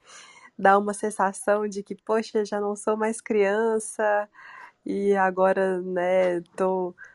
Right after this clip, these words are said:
não pode mais chamar a professora de tia, essas coisas vão se concretizando, né? Vinte e quatro, aí tem muitas pessoas que às vezes tão saindo da faculdade, fazendo coisas assim. E trinta e seis, aquela amadurecida, né?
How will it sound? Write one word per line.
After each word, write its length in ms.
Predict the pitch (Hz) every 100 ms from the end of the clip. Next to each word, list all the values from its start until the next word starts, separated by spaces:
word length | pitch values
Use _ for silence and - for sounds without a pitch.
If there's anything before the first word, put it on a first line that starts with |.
| _ -
não 80 |
pode 320 | 190 202 196 202
mais 140 | 196
chamar 260 | 202 185 185
a 40 |
professora 500 | - - 196 190 185
de 160 | 175 175
tia, 520 | - - 254 247 226
essas 300 | 226 202 196
coisas 400 | 202 196 190 175
vão 320 | 185 175 185
se 180 | - 185
concretizando, 1080 | - 185 - 180 - 175 180 208 226 196 185
né? 320 | 180 190 214 _ _ - _ _ -
Vinte 300 | 180 202 -
e 60 |
quatro, 840 | - - 214 233 247 240 - 233 226
aí 220 | 202 202
tem 160 | 208 208
muitas 320 | 214 220 214
pessoas 640 | 208 202 - 190 190 - -
que 340 | - 196 196
às 140 | 190
vezes 180 | 190 190
tão 200 | - 214
saindo 360 | 220 220 202 196
da 80 | 190
faculdade, 880 | 190 - 185 190 208 220 202 190 196
fazendo 460 | - 180 180 180 -
coisas 240 | 175 170 170
assim. 480 | - - 233 247 - _ _ _ _ _ _
E 100 | 269
trinta 340 | 262 262 247 247
e 100 | 240
seis, 720 | - - 214 220 233 240 233
aquela 400 | 240 - 220 214
amadurecida, 1120 | 214 208 208 214 233 - - 254 254 196 175
né? 260 | 170 170